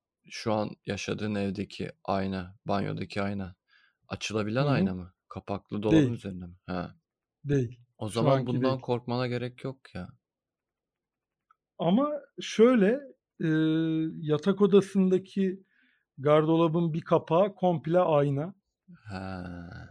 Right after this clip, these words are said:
Speaker 1: o zaman
Speaker 2: Genelde böyle ilk uyanır uyanmaz böyle kendimi görüyorum.
Speaker 1: Bak o ilginç bir
Speaker 2: Ee,
Speaker 1: deneyim
Speaker 2: aa, bir de
Speaker 1: oluyor.
Speaker 2: şey de var bende. Benim,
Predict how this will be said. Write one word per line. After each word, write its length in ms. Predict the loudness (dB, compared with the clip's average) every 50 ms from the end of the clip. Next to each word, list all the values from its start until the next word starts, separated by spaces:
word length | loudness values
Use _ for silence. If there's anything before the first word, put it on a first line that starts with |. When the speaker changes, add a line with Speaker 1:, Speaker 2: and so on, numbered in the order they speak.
| -20 -20 -20 -20 -16 -14
Speaker 1:
o 100 | -14 -12
zaman 440 | -12 -10 -10 -8 -8 -10 -10 -12 -14 -14 -14 -12 -12 -12 -12 -12 -14 -14 -14 -14 -10
Speaker 2:
Genelde 540 | -4 -2 0 2 2 2 2 4 4 6 6
böyle 160 | 6 6 4
ilk 280 | 4 2 0 -2 -4 -10 -12 -4
uyanır 340 | 0 4 6 6 6 6 6 6
uyanmaz 540 | 8 8 8 8 6 6 4 4 4 2 2
böyle 200 | 2 2 2 0
kendimi 480 | 0 0 0 0 0 0 -2 -2 -2
görüyorum. 600 | 0 0 0 0 0 0 -2 -2 -4 -6 -8 -10 -12 _ _ _ _ _ _ _ _ _ _ _ _ _ _ _ _ _ _ _ _ _ _ _ _ _
Speaker 1:
Bak 200 | -8 -8 -6 -4
o 80 | -4 -2
ilginç 360 | 0 0 0 -2 -4 -4 -2
bir 100 | -2 0
Speaker 2:
Ee, 120 | 0 0
Speaker 1:
deneyim 160 | 0 0 4 6
Speaker 2:
aa, 300 | 8 8 8 6 6 2
bir 40 | -2
de 20 |
Speaker 1:
oluyor. 140 | 0 0 0
Speaker 2:
şey 300 | 0 2 2 2 2 2
de 120 | 2 4
var 240 | 4 4 4 4 2
bende. 440 | 0 0 0 -2 -2 -4 -6 -8 -12 -18 _ _ _ _ _ _ _ _ _ _
Benim, 500 | -6 -2 0 2 4 2 2 0 -2 -10